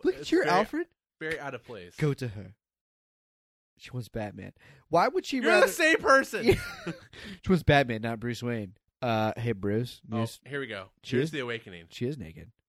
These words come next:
Speaker 1: "Midnight, my place."
Speaker 2: And then she goes to sleep.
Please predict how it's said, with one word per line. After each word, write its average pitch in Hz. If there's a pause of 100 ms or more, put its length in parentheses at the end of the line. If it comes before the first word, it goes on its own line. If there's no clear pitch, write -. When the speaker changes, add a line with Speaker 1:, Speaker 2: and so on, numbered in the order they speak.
(680)
Speaker 1:
"Midnight, 113 (420)
my 95
place." - (280)
Speaker 2:
And 269
then 339
she 339
goes 339
to 330
sleep. -